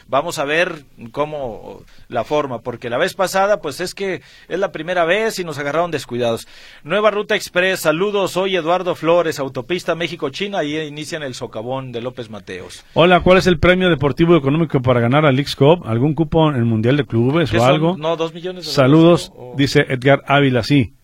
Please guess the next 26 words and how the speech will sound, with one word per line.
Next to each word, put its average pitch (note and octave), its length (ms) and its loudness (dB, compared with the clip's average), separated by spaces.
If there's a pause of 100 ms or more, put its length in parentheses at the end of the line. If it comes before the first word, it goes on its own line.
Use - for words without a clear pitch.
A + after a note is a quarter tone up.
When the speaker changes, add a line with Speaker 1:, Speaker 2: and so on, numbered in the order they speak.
Speaker 2:
Campeón, D#3+ 540 4
dos D#3+ 240 2
millones D#3 340 2
de C3 60 2
dólares. F#3 460 2
Speaker 1:
Ajá. B2+ 100 -8
Speaker 2:
Subcampeón, C#3+ 720 -2
un D#3 140 -6
millón C#3 200 -2
de B2 60 -4
dólares. F#3 480 0
Speaker 1:
Ah, - 220 -12
pues. E3+ 320 -10
Speaker 2:
El B2+ 100 0
tercer D3 300 2
lugar, D#3 640 2 (240)
quinientos B2+ 440 0
mil D3 140 0
dólares. F#3 460 0
Cuarto D3+ 340 0
lugar, C3+ 400 2
doscientos B2+ 400 -6
cincuenta G#2+ 460 -6
mil A2+ 180 -4
dólares. E2 260 -10
Speaker 1:
Sí, C#3 240 -8